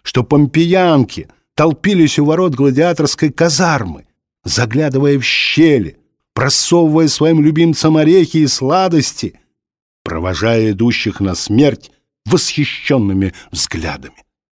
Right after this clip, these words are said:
Ланиста не видел беды в этом поклонении гладиаторов Афродите. Тот, кто сражался на арене, был смелее, если знал, что в толпе зрителей та, что ждет и любит.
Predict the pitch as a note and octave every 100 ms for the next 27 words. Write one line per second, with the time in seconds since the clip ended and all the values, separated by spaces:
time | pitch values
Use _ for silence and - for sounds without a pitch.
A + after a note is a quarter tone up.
0 | _ _ _ _ _ _ _ - G#2 C3+
1 | D#3 D3+ - D3 D#3+ D#3 A#2+ G#2+ G2 G#2+
2 | G2+ G#2+ A2+ A2+ A#2+ B2 - G2+ G#2 G#2+
3 | G#2+ G2 G2 F2+ G2+ G#2+ G2+ G2+ - _
4 | G#2 - G#2 G2+ F2 - - - _ _
5 | _ _ _ _ - D3 - C3+ A#2 A#2+
6 | G#2+ C3 C#3 - G2+ G2 F#2+ A#2 C#3 G2+
7 | - _ _ _ _ - G2 C#3 - -
8 | C3+ F3 G3+ E3+ A2 G#2+ G#2 - F#2+ D#2+
9 | D3 F#3 - A#2 - G#2 - G2 - F#2
10 | E3+ D#3 C#3+ G2+ - C#3+ G3 C#3 _ _
11 | _ _ _ - - G2+ - F2 A2+ B2+
12 | - - _ _ _ _ - G2+ F#2 A2+
13 | F#2 - -